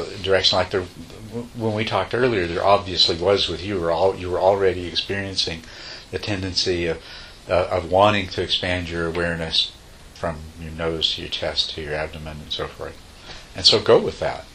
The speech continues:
There's nothing special, as, as Keldon told you, there's nothing special about that at all. Um, but each approach will provide you with certain particular kinds of, of things that you can discover as a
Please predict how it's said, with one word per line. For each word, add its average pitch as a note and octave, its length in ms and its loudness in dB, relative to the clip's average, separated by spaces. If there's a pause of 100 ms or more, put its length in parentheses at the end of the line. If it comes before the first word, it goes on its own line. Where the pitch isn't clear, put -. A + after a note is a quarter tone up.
(440)
There's - 180 2
nothing C#3 260 2
special, A#2 420 4
as, G2 160 0
as G2 280 -2
Keldon G#2 380 0
told A#2+ 240 -4
you, F2 60 -6
there's E2+ 200 4
nothing G#2+ 280 0
special F#2+ 600 0
about E2 520 -4
that D#2 300 -4
at E2 180 -10
all. D#3 180 -2 (720)
Um, A#2+ 460 6 (1400)
but C3+ 320 8 (140)
each F#3 320 4
approach D#3+ 720 4 (240)
will G#2+ 400 4 (480)
provide A2+ 480 6
you A2+ 240 4
with G#2+ 260 2
certain G#2+ 720 6 (160)
particular G2+ 840 2 (560)
kinds G2 480 -2
of, F#2 380 0
of F#2 100 2
things G2 400 0
that G2+ 100 -4
you F#2 80 -10
can F#2+ 140 -8
discover F2+ 640 2
as F2 300 -4
a F#2 100 -10